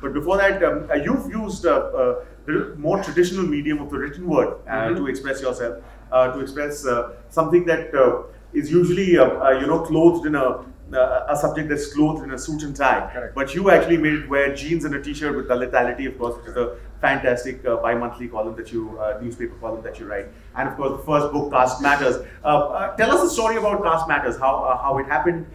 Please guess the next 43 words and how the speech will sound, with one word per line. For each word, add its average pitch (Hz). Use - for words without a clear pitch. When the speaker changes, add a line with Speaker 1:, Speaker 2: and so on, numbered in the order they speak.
Speaker 1:
uh, 127
what 127
was 147
the 143
reaction? 127
I 123
mean, 127
it -
sort 190
of, 180
uh, 135
uh, 127
it, 170
it -
literally 180
flew 175
off -
the -
shelves, -
did 107
it -
not? 123
Speaker 2:
Correct, -
correct, 107
correct. -
Speaker 1:
So 131
you 131
wanna 147
tell 170
us 175
a -
little 127
about 101
that? -
Speaker 2:
I 120
think 160
my 131
publisher 156
was 131
also, 135
I 117
think, 127
probably, 131